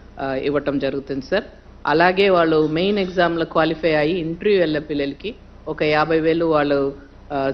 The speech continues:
చదువులకి, మళ్ళీ ఖర్చుకి, వాళ్ళు ఇంటర్వ్యూకి తయారు చేపించుకోవడానికి కూడా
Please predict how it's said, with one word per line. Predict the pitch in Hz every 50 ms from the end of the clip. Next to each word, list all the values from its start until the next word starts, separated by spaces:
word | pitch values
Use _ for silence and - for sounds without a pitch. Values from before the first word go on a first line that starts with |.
| 135
చదువులకి, | - 160 156 165 165 160 156 147 156 - - - 156 156 151 151
మళ్ళీ | 151 - 143 143 143
ఖర్చుకి, | 143 - 143 139 - - 156 - - 147 147 143
వాళ్ళు | 139 143 139 135 135 135 127 127 127 131 131 -
ఇంటర్వ్యూకి | 156 160 147 160 160 156 151 156 156
తయారు | 156 - 143 135 143 143 147 147 - 156
చేపించుకోవడానికి | 139 135 147 135 - - - 135 127 135 131 131 123 - 131
కూడా | - 147 135 165 160 131